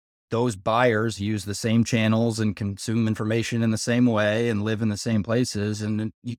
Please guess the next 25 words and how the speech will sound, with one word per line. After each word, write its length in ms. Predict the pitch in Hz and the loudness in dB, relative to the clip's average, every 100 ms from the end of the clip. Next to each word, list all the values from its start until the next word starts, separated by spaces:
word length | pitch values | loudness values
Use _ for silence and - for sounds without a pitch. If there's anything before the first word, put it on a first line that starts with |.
| _ | _
can't 320 | - 139 151 110 | -4 -2 -2 -6
assume 400 | - 139 180 - | -8 -4 -4 -4
that. 180 | - - | -10 -16
So 440 | - - 127 123 - _ _ _ _ _ | -10 -2 0 0 -2 _ _ _ _ _
as 220 | 123 151 | -2 0
you're 160 | 156 151 | 0 0
advising 440 | 113 113 131 127 | 0 0 0 0
these 140 | 127 117 | 0 0
different 320 | 123 127 113 | -4 -4 -4
startups, 540 | - 113 131 120 - | 0 2 4 2 0
like, 120 | 110 110 | -4 0
are 60 | |
you 180 | 110 147 | 0 0
working 400 | 117 123 147 139 | 0 -2 -4 -2
with 160 | 143 - | -2 0
them 240 | 151 156 | 0 2
to 80 | 131 | 0
kind 140 | 123 | -2
of 80 | 117 | -4
figure 320 | - 123 120 | -4 -2 0
out 240 | 120 117 - | 2 2 0
where 260 | 110 113 | -2 0
their 180 | 117 113 | 0 0
buyers 440 | 98 107 113 113 101 | 0 2 2 2 0
are 400 | 104 110 131 | 2 2 0